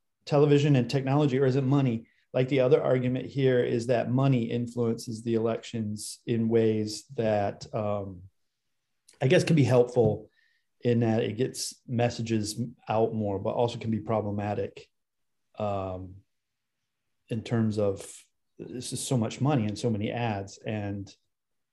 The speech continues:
and even my, my, my young one, he's in the other room right now <laughs> watching, uh, a Minecraft video on YouTube, and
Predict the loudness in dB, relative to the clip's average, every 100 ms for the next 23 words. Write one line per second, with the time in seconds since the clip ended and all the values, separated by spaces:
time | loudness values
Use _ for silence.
0 | _ -8 -6 -4 -2 0 2 0 -2 -4
1 | -2 -2 -2 -8 -6 -2 2 2 2 2
2 | 0 0 0 0 -2 -4 -2 0 2 4
3 | 4 2 0 -2 0 0 0 -2 -4 -6
4 | _ _ _ -20 _ _ -6 -4 -4 -2
5 | 0 2 2 2 2 0 -4 -12 -12 -4
6 | 0 2 4 2 2 0 0 0 0 -2
7 | -4 -4 0 0 0